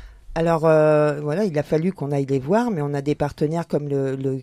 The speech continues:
le Kiwanis, euh, euh, les établissements Leclerc. Alors, je peux pas tous les citer parce qu'il y en a beaucoup. Euh, il y a des,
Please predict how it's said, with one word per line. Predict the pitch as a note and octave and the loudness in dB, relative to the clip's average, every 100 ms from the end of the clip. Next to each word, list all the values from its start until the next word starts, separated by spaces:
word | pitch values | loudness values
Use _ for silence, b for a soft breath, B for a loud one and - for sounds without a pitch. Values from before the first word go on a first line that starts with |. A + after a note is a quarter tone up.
| - | -8
le | C#3+ C#3+ | -6 -6
Kiwanis, | - C3+ C3+ D#3 G3+ G#3 - D#3+ | -6 -4 -2 -2 -2 -2 -6 -4
euh, | C#3 C#3 C3+ C#3 - B B - | -2 -2 -4 -6 -10 B B -8
euh, | C3+ C3 C3 C3 C3 | -6 -4 -4 -6 -6
les | C3 C3 | -8 -8
établissements | C3 B2+ C3 - C3+ | -6 -8 -8 -8 -4
Leclerc. | C3+ C#3 F#3 F#3+ G3 G3 F#3+ | -4 -2 2 4 4 2 -2
Alors, | E3 C#3+ C#3+ | -4 -4 -6
je | - | -4
peux | F#3 | 0
pas | G3 | 2
tous | G3 B3 - | 0 -6 -6
les | G#3+ | -6
citer | - G3 A3+ | -6 -6 -4
parce | G#3 F3+ | -2 -4
qu'il | F3+ | -6
y | D#3+ | -4
en | D#3 | -2
a | D3+ | -2
beaucoup. | D#3 D3+ G#3 C#4 b b b b D#3+ | -4 -6 -8 -10 b b b b -4
Euh, | D3+ C#3 C#3 C#3 C#3 C3+ C3+ C#3 C#3+ D3 D3 | -2 -2 -4 -6 -8 -10 -10 -12 -12 -10 -8
il | D3 | -4
y | |
a | D3 | -4
des, | D3 | -4